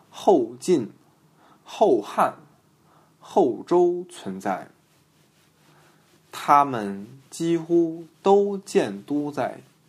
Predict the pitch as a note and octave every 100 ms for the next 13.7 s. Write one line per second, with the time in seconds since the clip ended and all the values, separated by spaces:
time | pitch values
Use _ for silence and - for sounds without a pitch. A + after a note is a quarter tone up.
0 | - G3+ C3 - F#2+ F2+ F#2 A2 B2+ _
1 | _ _ _ _ _ _ _ _ _ -
2 | D#3 D#3 D3+ E3 D#3 D3+ F3 F3+ _ -
3 | G#2+ A2 D3+ A#2 G#2 B2+ C3 - - _
4 | _ _ - - E3+ F3 F3 E3 D#3+ D#3+
5 | - B2+ - _ _ _ _ _ _ _
6 | _ _ _ _ _ _ - A2+ C3+ F#3+
7 | G3 G3+ G3 G3 G3+ G3 A#2 A2 G2+ G2
8 | F#2+ A2+ F3+ A3 C3 G#2 C#3 A#2+ G#2 G#2
9 | - E3 E3+ E3+ D#3 A2 F2+ - - _
10 | - - - A2 C3 F#3 F3 G#2+ - -
11 | G#2+ - - - G#2 G#2+ B2+ C3+ _ -
12 | _ _ _ - A2 B2+ D3+ - - G#2+
13 | E3+ - - D#3+ E3 E3+